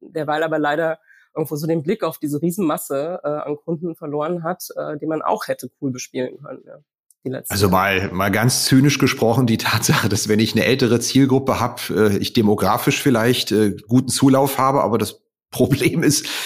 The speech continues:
Speaker 2: dass die Kunden halt irgendwann weg sind, älter werden, sterben, vererben, verschenken, was sie haben und mit den Jungen wächst man. Das ist ja wahrscheinlich
Speaker 1: Ja.
Speaker 2: so die,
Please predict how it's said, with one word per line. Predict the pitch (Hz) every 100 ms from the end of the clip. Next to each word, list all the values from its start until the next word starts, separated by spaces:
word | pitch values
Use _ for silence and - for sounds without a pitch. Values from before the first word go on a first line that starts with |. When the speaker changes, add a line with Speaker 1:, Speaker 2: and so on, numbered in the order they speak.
| -
Speaker 2:
dass | -
die | 135
Kunden | 123 147
halt | 123
irgendwann | 120 127 117 98
weg | 127 -
sind, | 156 156 -
älter | 123 139 120
werden, | 123 123
sterben, | - 107 120 131
vererben, | - 73 95 113 110
verschenken, | 107 123 - 131
was | 117
sie | 117
haben | 101 110 123 123 80
und | 107 104
mit | 110
den | 110
Jungen | 101 110 110 90
wächst | - -
man. | - 135
Das | - 98
ist | -
ja | 92 90
wahrscheinlich | 87 90 82
Speaker 1:
Ja. | - 95
Speaker 2:
so | 95
die, | 87 90